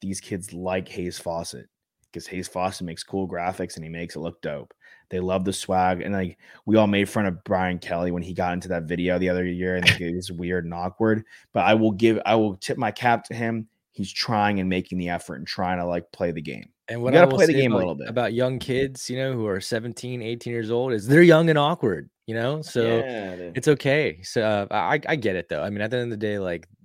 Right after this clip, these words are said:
Speaker 2: these kids, they, they, they are finally becoming men. They're getting all this love, all this hype. There's N I L money getting thrown around. There's, you know, all these cool graphics, promo videos and stuff. You know, they're, they're used to being high school pep rallies. And now it's like,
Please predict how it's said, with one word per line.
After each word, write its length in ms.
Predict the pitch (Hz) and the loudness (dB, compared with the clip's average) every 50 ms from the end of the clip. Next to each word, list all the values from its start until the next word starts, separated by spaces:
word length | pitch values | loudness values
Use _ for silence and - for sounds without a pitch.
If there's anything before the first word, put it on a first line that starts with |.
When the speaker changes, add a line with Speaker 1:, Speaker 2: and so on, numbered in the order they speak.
| _ | _
Speaker 2:
these 200 | - 113 107 - | -10 -10 -10 -10
kids, 600 | - - 120 110 107 107 101 95 92 - - - - _ _ _ _ _ _ _ _ - | -8 -4 -4 -2 -2 -2 -4 -6 -8 -8 -8 -8 -10 _ _ _ _ _ _ _ _ -4
they, 180 | 107 107 - - | -4 -4 -4 -4
they, 380 | - 113 110 110 110 107 113 - - - | -2 -2 0 0 0 -2 -4 -6 -10 -6
they 140 | - 107 98 | -4 -2 -2
are 80 | 92 90 | -2 -2
finally 680 | - - - - 110 113 117 113 113 113 117 113 113 | -6 -6 -2 -2 0 0 0 -2 -4 -4 -6 -6 -6
becoming 460 | 107 101 98 - 104 101 101 101 101 98 | -6 -8 -8 -6 -6 -4 -4 -4 -4 -2
men. 560 | 95 95 95 95 95 95 92 92 90 67 - _ | -2 -2 0 -2 -2 -2 -4 -6 -8 -12 -14 _
They're 140 | _ 82 82 | _ -12 -10
getting 260 | 82 92 92 95 98 | -8 -8 -8 -6 -6
all 160 | 98 95 95 95 | -4 -4 -4 -4
this 240 | 90 90 90 - - | -4 -6 -6 -6 -6
love, 300 | 92 90 90 90 90 90 | -6 -4 -2 -2 -2 -2
all 120 | 87 87 | -2 -2
this 180 | 85 87 - - | -2 -6 -8 -10
hype. 380 | - - 90 90 90 87 87 - _ _ _ _ _ _ | -12 -12 -10 -8 -8 -8 -10 -12 _ _ _ _ _ _
There's 160 | - - - - | -20 -20 -16 -12
N 80 | 92 | -8
I 140 | 95 95 98 | -6 -4 -2
L 120 | 95 92 92 | -2 -2 -2
money 200 | 92 92 92 92 | -4 -4 -4 -6
getting 220 | 95 92 92 92 | -6 -6 -6 -6
thrown 180 | - 90 87 87 | -6 -4 -4 -2
around. 500 | 87 87 87 87 87 87 87 87 85 85 | -2 -4 -4 -4 -4 -6 -6 -6 -6 -8
There's, 400 | 80 76 76 80 - - - - _ _ _ _ _ _ | -8 -8 -10 -10 -14 -14 -16 -16 _ _ _ _ _ _
you 80 | 90 85 | -10 -6
know, 100 | 85 82 | -4 -2
all 100 | 85 85 | -2 -2
these 140 | 85 80 - | -4 -6 -8
cool 220 | - - 107 101 | -8 -6 -6 -4
graphics, 520 | 90 92 92 90 90 90 - 90 90 - - | -2 0 2 2 2 0 -2 -4 -6 -6 -8
promo 320 | - - 104 95 92 90 87 | -10 -6 -6 -4 -4 -4 -4
videos 340 | 82 87 87 90 87 82 80 | -4 -4 -4 -2 -4 -4 -6
and 80 | 87 - | -8 -12
stuff. 420 | - - 87 85 87 85 - - | -8 -4 -2 -2 -2 -2 -4 -6
You 60 | 92 | -6
know, 80 | 87 85 | -6 -4
they're, 200 | 87 87 87 - _ - - _ _ | -4 -4 -4 -6 _ -16 -20 _ _
they're 100 | - 95 | -4 -4
used 160 | 95 92 - | -4 -4 -4
to 80 | - 101 | -6 -4
being 420 | 101 107 107 104 104 104 104 - - _ - | -2 -2 0 0 -2 -4 -6 -10 -14 _ -10
high 180 | - - 120 123 | -6 -4 -2 -2
school 220 | - - - 117 | -2 -2 -4 -2
pep 220 | - 156 165 - | 0 0 2 4
rallies. 500 | - 85 85 - 50 - - - - - - | 2 2 2 0 -4 -8 -10 -12 -14 -12 -10
And 100 | 90 92 | -6 -4
now 200 | 92 92 101 101 | -2 -2 -2 -2
it's 160 | 98 - - | -2 -2 -2
like, 280 | 110 110 107 101 - | 0 0 0 0 -2